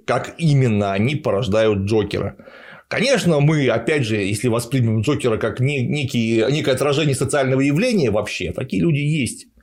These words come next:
что ужасно, их мало, но они есть. Так вот, мы увидим, э,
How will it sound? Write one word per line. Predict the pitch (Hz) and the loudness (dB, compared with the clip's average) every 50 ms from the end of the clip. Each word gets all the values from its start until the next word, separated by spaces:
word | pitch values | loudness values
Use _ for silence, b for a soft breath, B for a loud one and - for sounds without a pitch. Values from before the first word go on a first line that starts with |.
| _ _ | _ _
что | - - 104 104 | -4 -4 -2 0
ужасно, | 107 107 117 101 - - - 87 | 0 0 0 -2 -2 -4 -6 -6
их | - - | -4 -4
мало, | - 131 170 185 180 147 117 101 - B B B B B | -2 0 0 2 2 2 0 0 -4 B B B B B
но | - 120 | -2 0
они | 120 131 135 131 | 0 2 2 2
есть. | 123 123 127 120 101 - - - - _ B B B B B B B B B B B B B B B B B B B B B B B B B B _ | 2 2 2 0 0 -2 -6 -12 -18 _ B B B B B B B B B B B B B B B B B B B B B B B B B B _
Так | - 170 - | -2 0 2
вот, | 220 233 214 175 143 120 - - - B B B B B B B B B B B B B B B B B B B B B - - | 4 4 4 4 4 2 0 -6 -12 B B B B B B B B B B B B B B B B B B B B B -10 -2
мы | 123 151 190 | 2 4 4
увидим, | 196 190 190 196 226 285 202 | 6 6 4 4 4 2 0
э, | - - - 139 131 123 107 | -2 -6 -4 -2 0 0 0